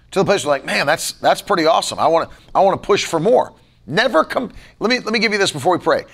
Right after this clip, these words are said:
Never compare backwards. What do I mean by that? Never compare yourself or your vision or your, what you're believing for to those that are behind you.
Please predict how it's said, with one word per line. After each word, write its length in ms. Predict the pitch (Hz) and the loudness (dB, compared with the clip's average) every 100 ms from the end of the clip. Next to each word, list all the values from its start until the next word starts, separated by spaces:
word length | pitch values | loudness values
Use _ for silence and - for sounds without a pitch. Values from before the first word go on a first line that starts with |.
| - | -16
Never 680 | 127 165 220 208 254 277 247 - | -6 0 0 2 2 2 -2 -8
compare 800 | - 196 170 180 156 131 131 127 - | -6 -4 0 2 2 2 0 -2 -16
backwards. 720 | - 135 131 - 98 64 - - - - - - _ _ _ - | -6 -2 -2 -4 -8 -8 -14 -16 -20 -20 -20 -20 _ _ _ -2
What 140 | 202 | 2
do 60 | 214 | 2
I 80 | |
mean 160 | 196 185 | 2 0
by 120 | 151 | 2
that? 320 | 151 131 - - - - | 4 2 0 -8 -20 -4
Never 340 | 180 233 262 | 0 2 0
compare 480 | - 226 175 220 220 | 0 -2 -2 0 0
yourself 720 | 185 156 165 127 131 - - _ _ _ - | 0 -2 2 2 2 -2 -12 _ _ _ -2
or 160 | 175 | 0
your 120 | 202 | 2
vision 540 | 196 202 151 165 170 - _ _ | 2 2 0 -4 -6 -14 _ _
or 160 | 156 170 | 0 2
your, 120 | 185 | 0
what 340 | 170 - - | -2 -2 -2
you're 80 | 196 | 0
believing 320 | 185 196 165 | 2 2 2
for 360 | 135 147 147 147 - - | -2 0 0 -2 -10 -4
to 140 | 185 | -2
those 400 | 135 185 196 131 | 2 4 2 2
that 160 | 165 156 | 2 4
are 260 | 147 - - 92 | 4 0 -8 -2
behind 600 | 139 120 165 175 151 98 | -2 0 0 0 -2 -6
you. 160 | 78 | -8